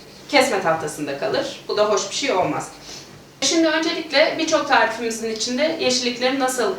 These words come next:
doğrandığıyla veya yeşillikleri doğramakla yapılan birçok tarif kullanıyor olacağız. Dolayısıyla ben hani bir kere de yeşilliklerin nasıl doğranması gerektiğini size göstereyim.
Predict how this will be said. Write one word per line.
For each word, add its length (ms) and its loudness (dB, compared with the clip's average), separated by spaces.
doğrandığıyla 760 4
veya 240 4
yeşillikleri 920 0
doğramakla 760 4
yapılan 440 0
birçok 320 -2
tarif 360 4
kullanıyor 440 -2
olacağız. 420 -2
Dolayısıyla 600 2
ben 200 4
hani 200 0
bir 140 0
kere 240 4
de 160 0
yeşilliklerin 520 -2
nasıl 200 -4
doğranması 500 0
gerektiğini 500 0
size 280 -2
göstereyim. 600 0